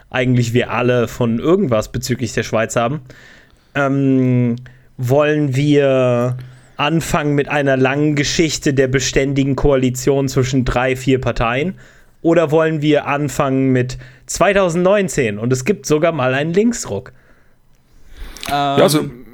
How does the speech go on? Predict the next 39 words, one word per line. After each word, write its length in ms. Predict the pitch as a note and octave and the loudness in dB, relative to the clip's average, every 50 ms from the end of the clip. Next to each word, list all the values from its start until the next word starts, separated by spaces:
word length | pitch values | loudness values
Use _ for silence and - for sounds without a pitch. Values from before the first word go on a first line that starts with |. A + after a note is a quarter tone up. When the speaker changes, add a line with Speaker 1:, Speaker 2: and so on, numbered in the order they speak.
| C#3+ - _ _ _ _ _ _ _ _ _ _ _ _ _ _ _ _ - | -20 -20 _ _ _ _ _ _ _ _ _ _ _ _ _ _ _ _ -2
Speaker 3:
ah, 160 | - D3 G#2+ | -2 0 0
sorry. 320 | F#2 - G#2+ G#2 G#2+ F#2+ - - - - | 0 0 0 0 0 -2 -2 -6 -16 -10
War, 240 | - G2+ B2 A#2 G#2 | -4 0 0 2 2
Speaker 2:
Ja. 120 | G#2 - - | 0 -2 -2
Speaker 3:
<laughs> 40 | - F3 | -2 -2
ich 60 | F3+ | 0
dachte, 240 | - C#3 A#2 - D3 | 0 0 2 2 0
die 80 | A#2+ A2+ | 0 2
Frage 300 | - C3 B2 B2 B2 B2 | 2 2 2 2 2 2
ist 80 | - C3+ | 2 2
an 60 | A#2+ | 2
mich 160 | B2+ C#3 - - | 2 2 2 2
gerichtet, 440 | D#3 C3+ A#2 A#2+ A2 G2+ - G#2 - | 2 2 2 2 0 0 -2 -2 0
sorry. 340 | - A2 G#2+ A2+ D3+ D#3+ - - - - - - | 0 0 2 2 2 2 2 2 0 0 0 -2
<laughs> 280 | - G5 - - - | -2 -2 -2 -2 0
Speaker 1:
Nee, 240 | E3 E3+ G3 B3 B3 | 2 2 2 4 2
ist 200 | G3+ D3 - - | 2 0 -2 -2
ba-, 120 | - D3+ | -2 -2
an 220 | D3+ - D#3+ C#3+ C3 | 0 0 -4 -4 -2
euch 180 | C3+ D3+ B2+ B2+ | -2 -2 -2 0
beide, 380 | C#3 B2+ C3 B2+ A#2+ A#2+ A#2+ B2 | 0 0 2 2 0 -2 -2 -4
so. 340 | C3+ B2+ B2+ B2 A#2+ B2+ B2+ B2+ B2+ - - - - - - - _ _ _ _ _ _ - - _ - - - - - - | -2 0 0 2 0 0 -4 -6 -10 -16 -18 -20 -20 -20 -20 -20 _ _ _ _ _ _ -20 -20 _ -20 -20 -20 -20 -10 -2
Speaker 3:
Also 160 | - D3 D3 D3 | 0 2 2 4
Speaker 2:
Äh, 20 | |
Speaker 3:
das 160 | D3+ C#3+ - | 2 2 2
mit 180 | D3 D3 C#3+ - | 0 0 2 2
den 340 | D3 C#3 C#3 C#3 C3+ C3 A2 | 2 2 2 2 2 0 0
drei, 300 | B2 A#2 B2 C3 C#3+ C#3 | 0 0 0 0 0 0
vier 240 | - D3 C#3+ C#3+ | 0 0 0 0
Parteien, 540 | C#3 - B2+ A#2+ - C3+ A#2 B2 C3+ C#3+ C#3 | 0 0 -2 -2 0 0 0 0 0 0 0
das 160 | B2 B2+ G#2+ | 0 -2 -2
ist 100 | A#2+ G#2+ A#2 | -2 0 0
erst 360 | A#2 A#2 B2 B2 - - - | 2 2 2 0 -2 -2 -2
seit 420 | - C3 A#2+ A#2 A#2+ A#2 A#2+ - | 0 0 0 2 0 -2 -2 0
den 420 | B2 A#2 A2+ A2 A2+ A2+ A2+ A2 G#2+ | 0 2 2 2 2 2 2 0 -2
fünfziger, 600 | - - A#2 A#2 C3 C#3+ - - - - - C3 | -2 -2 -2 -2 -2 -2 -4 -4 -4 -2 -2 -2
sechziger 540 | G#2+ - A#2+ B2+ C#3 - - - C#3 - B2+ | 0 2 0 0 0 -2 -4 -4 -2 0 0
Jahren. 420 | A#2+ A#2+ A2+ A2+ A#2 B2 C3 C3+ - _ _ _ _ _ _ _ _ - | 0 2 0 0 -2 -2 -4 -6 -8 _ _ _ _ _ _ _ _ -2
Speaker 1:
Hm. 280 | C3 B2 A#2 G#2+ G2+ | 0 0 0 0 -2